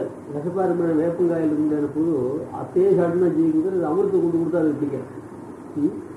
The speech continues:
அந்த மாதிரி அதை காட்டிலும் மிகமானது இது. அப்ப இந்த கிருமிகளை போலேன்றதுக்கு என்ன உதாரணம்? கிருமிகளுக்கு அருவருக்கத்தக்க வஸ்துக்களே தனக்கு போக்கியமா வச்சிருந்து அது புருஷார்த்தமா வச்சிருந்து மயங்கிட்டு இருக்கோம். அதே போல நம்ம கிருத்தார்த்தராக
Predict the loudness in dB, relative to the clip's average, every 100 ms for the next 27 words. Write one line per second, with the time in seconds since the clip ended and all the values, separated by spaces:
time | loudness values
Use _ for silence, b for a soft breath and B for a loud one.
0 | -10 -2 2 4 4 2 2 2 2 2
1 | 4 4 6 4 4 4 2 0 -4 -8
2 | -14 -8 -4 0 2 2 2 4 4 2
3 | 2 4 4 4 0 2 4 4 4 2
4 | 2 0 0 0 0 0 2 2 2 0
5 | 0 2 4 4 2 -2 -2 -4 -2 -2
6 | -2 -2 -2 0 0 2 2 0 0 2
7 | 2 0 -8 -10 -4 -2 -2 0 -2 0
8 | -2 -2 -2 -2 -2 -2 -2 -4 0 0
9 | -2 -8 -10 -2 2 2 2 0 0 -2
10 | -4 -4 -4 -4 -8 -4 -4